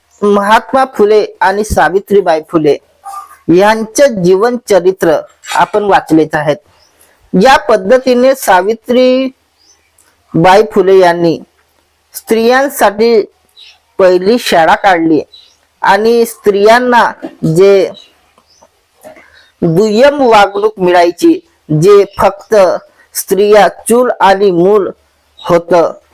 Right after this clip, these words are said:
त्या स्त्रियांना, अ, कुठंतरी बाहेर काढण्याचं काम, अ, त्यांचं, अ, शिक्षणाच्या माध्यमातून बाहेर काढण्याचं काम सावित्रीबाई फुले यांनी केलं.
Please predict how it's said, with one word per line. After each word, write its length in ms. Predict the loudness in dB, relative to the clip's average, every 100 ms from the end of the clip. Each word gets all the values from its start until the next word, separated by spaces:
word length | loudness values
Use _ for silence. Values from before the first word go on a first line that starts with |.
| _ _ 0
त्या 180 | 2
स्त्रियांना, 840 | 0 -4 -2 2 2 2 2 0 0 -6 -14 _ -4
अ, 400 | 0 4 4 2
कुठंतरी 720 | -2 -4 -2 0 0 0 0
बाहेर 600 | -2 0 0 0 0 -2
काढण्याचं 600 | -2 -2 0 0 -4 -4 -6
काम, 260 | 0 0 0 -6 _ _ _ -2
अ, 200 | 0 0 2
त्यांचं, 600 | 0 0 0 2 2 2 -2 _ -20 -6 0
अ, 200 | 0 0
शिक्षणाच्या 720 | -2 -6 -2 -2 0 -2 -2
माध्यमातून 840 | 0 -2 0 -2 -2 0 0 -2 -6 _ _ -2
बाहेर 420 | 0 2 2 0
काढण्याचं 580 | 0 0 0 -2 -4 -4 -2
काम 220 | -2 -2 -10 _ _ _ _ _
सावित्रीबाई 800 | -4 0 0 -2 -4 -2 0 0 -2
फुले 220 | -2 0
यांनी 320 | 0 -2 -2
केलं. 300 | -4 -4 -4